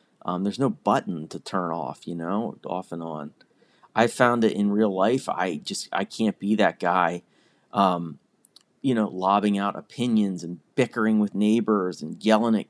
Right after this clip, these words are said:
parents of my kids, um, my kids' friends or my coworkers. I can't, I just can't do it. It doesn't work for me. So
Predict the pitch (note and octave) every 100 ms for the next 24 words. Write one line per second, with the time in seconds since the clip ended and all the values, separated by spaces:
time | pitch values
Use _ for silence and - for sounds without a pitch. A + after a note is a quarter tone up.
0 | _ _ - A2 A2+ A2 A2+ G2+ F2+ -
1 | C3 A#2 F#2+ - - - - - - _
2 | _ _ - G2 F#2 F#2 E2+ - G2 -
3 | A2 - - G2 F2+ E2 - - G#2 G#2+
4 | G#2+ G#2+ - E3+ G#3+ A#2 - E2+ G2+ -
5 | A#3 - - A#2 - - - C3+ - A2+
6 | D3 - _ - B2 A2+ C#3+ - G2 E2
7 | D2+ _ - G#2+ G2+